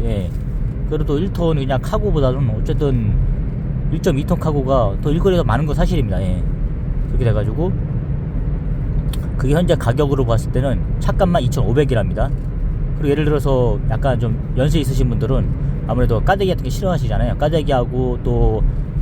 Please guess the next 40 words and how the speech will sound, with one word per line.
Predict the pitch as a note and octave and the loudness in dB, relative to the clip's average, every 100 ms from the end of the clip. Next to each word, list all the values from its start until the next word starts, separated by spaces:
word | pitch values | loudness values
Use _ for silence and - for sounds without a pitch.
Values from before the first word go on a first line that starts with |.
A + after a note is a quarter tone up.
| - | 0
갑-, | B2 B2 - - - - | 0 0 0 -6 -6 -4
비 | - | 0
오게 | C#3+ C#3 | 0 2
되면 | B2+ A#2+ | 0 0
갑바 | A2+ C#3+ C3 | -2 0 0
쳐야 | D3 C3 | 0 -2
되고 | A#2+ A2+ A2 A#2 A2 | 0 0 0 0 0
또 | A#2 | -2
그물망 | - C3 C#3+ C#3 | -2 0 2 0
쳐야 | - D3 | 0 0
되고 | A2+ G#2 | 0 -2
이런 | A2+ D#3+ | 0 0
거 | D3+ B2 - - - - - - | 0 0 -2 -4 -2 -4 -4 -2
원치 | C#3 - | 0 2
않으신 | C#3 D#3 D#3 | 2 2 0
분, | C#3 - | 0 0
또 | D#3 | 2
위험하기도 | D3+ G3+ F#3+ F3+ | 2 2 2 2
하잖아요. | G3 D#3+ A#2 | 0 0 -2
위에 | A2 | -2
올라가서 | B2 C#3+ D3+ C#3 A#2+ B2 B2+ G2 - - - - - | 0 2 2 2 0 0 0 0 -2 -4 -6 -6 -4
또 | - B2 | -2 0
적재함 | C#3+ C3+ D3 C#3 C3 A#2+ | 0 -2 2 2 2 0
그 | B2 A#2+ A2+ G#2 - | -2 0 0 -2 -2
뭐야 | A#2 | -4
문짝을 | G#2+ D3+ F3 D#3 | -2 0 0 0
밟고 | C#3 C3+ - | -2 -2 0
올라가서 | C3 C#3+ C3+ B2 | 0 0 0 -2
적-, | B2 A#2+ - - - - - | -4 -6 -6 -8 -8 -6 -2
단도리를 | C#3 C#3+ D3 C#3 | -2 0 0 0
다 | B2 | 2
해야 | F#3 | 0
되는데 | D3+ A2+ G2+ G#2 G2 - - - | 0 0 -2 -2 -4 -4 -4 -4
사실 | C3+ | -4
단도리 | D3 F3+ G3+ | -2 0 2
하다 | G3 F#3+ | 2 2
보면 | F#3 | -2
그것도 | F3+ F3 F#3 | -4 -4 -4
한 | F3 | -4
기본적으로 | F3+ G3+ G3 F#3 F3 D#3+ | -2 -2 0 -2 -2 -4